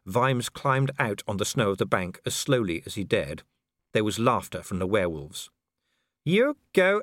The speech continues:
into the water wearing clothes?" Vimes looked down at his streaming legs. "You've never seen drawers before?" he said. Wolf's lip curled again. He glanced triumphantly at the others. "Behold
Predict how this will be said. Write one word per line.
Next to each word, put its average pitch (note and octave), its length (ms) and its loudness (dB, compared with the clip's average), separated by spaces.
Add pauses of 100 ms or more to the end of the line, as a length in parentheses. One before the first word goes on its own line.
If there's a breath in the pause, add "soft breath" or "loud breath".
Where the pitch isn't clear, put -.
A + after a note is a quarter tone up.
into A3 260 2
the A3+ 160 2
water G3 520 2
wearing F3 500 2
clothes?" E3+ 880 2 (960)
Vimes G#2 500 0
looked G#2 320 -8
down F#2+ 220 0
at F2 80 -6
his G2 160 -6
streaming F2+ 600 -4
legs. D#2 500 -4 (500)
"You've D3+ 200 2
never F#3 200 2
seen E3+ 280 2
drawers D#3+ 360 4
before?" C#3+ 520 2 (200)
he A2+ 100 -6
said. E3 220 -2 (1000)
Wolf's A#2+ 540 0
lip G2+ 400 -6
curled G#2+ 380 2
again. F#2+ 360 2 (240 loud breath)
He B2 100 0
glanced B2+ 600 0
triumphantly C3+ 720 0
at - 120 -4
the A2+ 100 4
others. E2+ 320 -2 (400 soft breath)
"Behold G#3+ 720 4